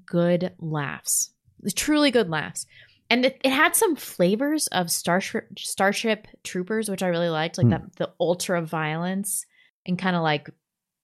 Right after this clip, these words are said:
Speaker 1: bad C G I form. And I, and I like that a lot. Um, but, and this is a big but, my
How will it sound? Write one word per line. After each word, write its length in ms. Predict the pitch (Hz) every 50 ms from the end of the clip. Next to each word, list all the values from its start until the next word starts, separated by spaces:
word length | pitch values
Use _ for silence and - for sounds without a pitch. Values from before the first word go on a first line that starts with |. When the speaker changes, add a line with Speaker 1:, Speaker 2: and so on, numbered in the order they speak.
| _ _ _ _ _ _ _ _ -
Speaker 1:
bad 480 | 175 165 160 165 160 160 160 165 156
C 320 | 151 - - - 175 160 160
G 200 | 151 160 160 156
I 340 | 151 151 151 147 147 151 151
form. 480 | - - - 180 165 160 165 165 165 - -
And 100 | 190 190
I, 120 | 190 190 127
and 200 | 202 226 208 208
I 80 | 196
like 240 | 185 202 214 233 233
that 120 | 175 156 156
a 60 | 151
lot. 280 | 156 160 151 135 - - - - - - - - - _ _ -
Um, 600 | 202 208 196 185 180 170 165 165 156 156 160 160 - _ _ _ _ _ _ _ _ _ _ _ _ _ _ _ -
but, 680 | 269 294 330 330 302 233 190 180 202 - - - -
and 120 | 220 214
this 120 | 214 220 240
is 100 | 240 220
a 40 | 196
big 280 | 175 190 175 175 156 -
but, 280 | - 151 139 127 - - - 143 139 - _ _ _ _ _ _ _ _ _ _ _ _ _ - - - - _ -
my 500 | 175 180 185 190 190 202 226 254 269